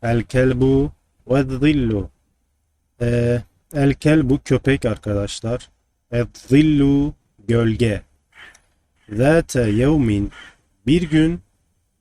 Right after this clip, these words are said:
ya da günlerden bir gün Zafira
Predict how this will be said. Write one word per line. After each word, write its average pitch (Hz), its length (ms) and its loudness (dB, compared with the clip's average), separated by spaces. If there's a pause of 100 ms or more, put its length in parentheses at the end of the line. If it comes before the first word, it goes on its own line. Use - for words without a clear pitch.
ya 104 180 -6
da 107 80 -2
günlerden 120 720 0
bir 107 100 -2
gün 113 320 -4 (1200)
Zafira 110 680 0